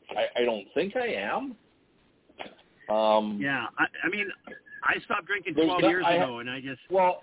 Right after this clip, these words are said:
Speaker 2: just,
Speaker 1: but I have
Speaker 2: there's no
Speaker 1: nothing,
Speaker 2: point.
Speaker 1: I have, I have nothing against it, and I still
Speaker 2: No.
Speaker 1: like a glass of, I still like a glass of wine with a, with a steak. Okay? There's nothing
Speaker 2: Mm-hmm.
Speaker 1: like that.
Speaker 2: Yeah.
Speaker 1: And,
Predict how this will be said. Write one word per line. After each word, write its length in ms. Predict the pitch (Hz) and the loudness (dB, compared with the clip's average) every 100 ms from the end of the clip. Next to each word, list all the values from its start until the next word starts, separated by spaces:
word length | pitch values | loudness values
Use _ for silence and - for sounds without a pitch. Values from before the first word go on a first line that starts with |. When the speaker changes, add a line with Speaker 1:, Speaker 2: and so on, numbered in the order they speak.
| - | -8
Speaker 2:
just, 120 | 165 165 | -2 0
Speaker 1:
but 100 | 165 | 2
I 80 | |
have 200 | 170 180 | 2 4
Speaker 2:
there's 100 | 156 | 4
no 100 | 180 | 2
Speaker 1:
nothing, 180 | 202 233 | 0 -2
Speaker 2:
point. 260 | 208 277 165 | -2 -2 0
Speaker 1:
I 60 | |
have, 200 | 139 147 143 - _ - - _ _ _ - | 0 -2 -6 -20 _ -20 -20 _ _ _ -6
I 60 | |
have 180 | 143 143 | -2 -2
nothing 400 | 135 156 190 208 | -2 -2 -2 -2
against 420 | 185 120 104 107 - | -4 -4 -6 -6 -4
it, 200 | 190 208 _ _ _ _ _ _ _ _ _ _ _ _ - | -4 -4 _ _ _ _ _ _ _ _ _ _ _ _ -2
and 140 | 123 | 0
I 100 | 123 | 0
still 260 | 120 175 165 | 2 4 4
Speaker 2:
No. 40 | |
Speaker 1:
like 220 | 143 139 131 | 4 2 0
a 60 | |
glass 340 | 98 101 110 127 | -6 0 0 -2
of, 80 | 143 - _ | -8 -14 _
I 140 | 107 104 | -6 0
still 180 | 143 147 | 0 2
like 140 | 156 | 2
a 100 | 135 | 0
glass 260 | 101 107 127 | 2 2 2
of 80 | 135 | 0
wine 280 | 104 98 127 | 0 0 0
with 160 | 131 107 | -2 0
a, 180 | 98 95 | 0 0
with 140 | 104 101 | -4 -4
a 80 | - - | -6 -6
steak. 360 | 85 113 - - - _ - - - | -2 -2 -4 -10 -20 _ -20 -14 -6
Okay? 560 | 98 92 92 139 180 175 _ - | -4 -2 -2 -2 -4 -10 _ -16
There's 120 | 92 | -8
nothing 240 | 92 151 | -2 2
Speaker 2:
Mm-hmm. 140 | 175 226 | 4 4
Speaker 1:
like 180 | 190 - | 4 2
that. 260 | 160 139 156 | 2 2 2
Speaker 2:
Yeah. 180 | 180 226 _ _ _ _ _ - - _ _ - | -2 -4 _ _ _ _ _ -20 -20 _ _ -4
Speaker 1:
And, 640 | 107 107 107 107 107 110 | 0 0 0 -2 -4 -6